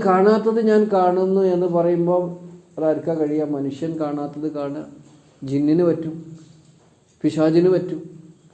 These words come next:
അവർ നമ്മൾ കാണാത്ത, അവർ നമ്മളെ കാണുന്നുണ്ടല്ലോ, നമ്മൾ അവരെ കാണുന്നില്ല. അങ്ങനെയുള്ള ഖുർആൻ പറഞ്ഞത്.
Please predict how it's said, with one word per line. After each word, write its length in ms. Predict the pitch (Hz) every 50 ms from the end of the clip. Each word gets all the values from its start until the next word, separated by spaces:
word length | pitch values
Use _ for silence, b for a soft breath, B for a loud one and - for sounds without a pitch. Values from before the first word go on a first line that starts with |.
| - -
അവർ 220 | 127 151 185 208
നമ്മൾ 260 | 214 208 208 220 214
കാണാത്ത, 280 | 208 202 196 196 190 185
അവർ 220 | 196 185 190 214 220
നമ്മളെ 240 | 226 214 220 220 220
കാണുന്നുണ്ടല്ലോ, 560 | 214 214 208 208 196 185 165 143 131 127 127
നമ്മൾ 180 | 147 190 208
അവരെ 160 | 202 196 190 190
കാണുന്നില്ല. 720 | 175 165 156 151 147 143 127 113 110 107 - - - - - - - - - - -
അങ്ങനെയുള്ള 360 | 139 160 185 190 202 208 214
ഖുർആൻ 360 | 208 196 196 190 190 190 185
പറഞ്ഞത്. 380 | 180 170 160 151 147 135 117